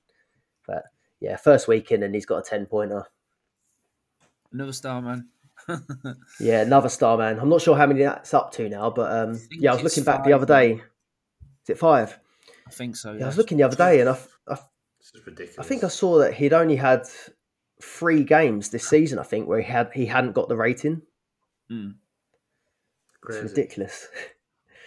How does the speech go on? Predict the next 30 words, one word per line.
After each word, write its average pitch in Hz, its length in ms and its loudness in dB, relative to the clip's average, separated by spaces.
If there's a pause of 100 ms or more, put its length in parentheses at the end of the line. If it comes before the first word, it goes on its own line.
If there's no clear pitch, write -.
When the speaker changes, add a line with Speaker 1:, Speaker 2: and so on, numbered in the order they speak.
(220)
Speaker 1:
But, 107 280 -2
um, 117 100 -2
yeah, 110 260 2
I 120 140 -2
had 127 240 -2
to 113 80 -10
finally 104 380 -2
bring 101 240 -8
him 107 160 -4
in, 101 140 -2
and 110 120 -4
I 113 120 2
expect - 380 -4
to - 60 -16
keep - 260 -8
him 101 200 -8
now, 101 300 -4
um, 98 280 -6 (160)
even 101 320 -10 (160)
through 110 240 -4
the 107 80 -2
wild 104 320 -2
card, 104 220 -8
I 104 40 -10
think. 107 360 -10 (560)
Um, 107 320 -8
Kevin 160 240 2
De 151 60 6
Bruyne, 160 280 6
though, 160 400 6